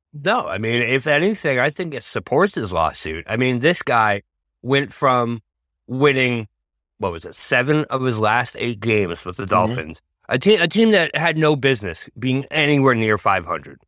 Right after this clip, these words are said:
Speaker 2: Right.
Speaker 1: Only reason they were was Brian Flores. To being hired as a linebackers coach, not even a D coordinator,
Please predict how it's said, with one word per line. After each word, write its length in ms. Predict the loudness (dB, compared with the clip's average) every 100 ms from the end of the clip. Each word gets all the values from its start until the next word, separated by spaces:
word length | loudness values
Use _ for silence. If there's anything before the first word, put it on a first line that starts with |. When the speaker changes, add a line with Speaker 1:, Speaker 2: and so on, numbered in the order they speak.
| _ _ -6
Speaker 2:
Right. 100 | 2
Speaker 1:
Only 160 | 4 4
reason 240 | 2 0
they 100 | 0
were 200 | 2 2 0
was 140 | -4
Brian 260 | -4 -4 -6
Flores. 480 | -10 -10 -14 _ _ -4
To 380 | 4 4 4 -2
being 340 | -4 -2 0
hired 580 | -2 0 2 2 0 -6 _ _ _ _ -4
as 180 | -2
a 40 | -2
linebackers 880 | -2 0 2 2 0 -2 -4 -8 -4
coach, 440 | -2 -2 -2 -10 _ -2
not 160 | 2 2
even 240 | 2 2
a 80 | 2
D 200 | 0 -2
coordinator, 680 | 0 0 0 -2 -8 -14